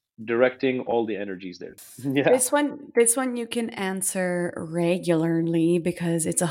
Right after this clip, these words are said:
Speaker 2: hot topic of mine. Um,
Speaker 1: Mm.
Speaker 2: fomo, best known as fear of
Speaker 1: Mm-hmm.
Speaker 2: missing out.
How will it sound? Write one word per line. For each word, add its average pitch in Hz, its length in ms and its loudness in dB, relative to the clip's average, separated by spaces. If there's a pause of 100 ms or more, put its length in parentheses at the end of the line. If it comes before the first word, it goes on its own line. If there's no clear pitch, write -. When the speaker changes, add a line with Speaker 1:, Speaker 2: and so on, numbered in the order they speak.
Speaker 2:
hot 170 180 -2
topic 170 340 0
of 165 100 -2
mine. 175 560 4 (380)
Um, 165 480 -8 (320)
Speaker 1:
Mm. 120 460 4 (560)
Speaker 2:
fomo, 175 1120 2 (640)
best 185 260 2
known 175 220 6
as 165 340 0
fear 143 300 6 (100)
of 123 80 6
Speaker 1:
Mm-hmm. 104 120 0
Speaker 2:
missing 185 440 -2
out. 147 480 -6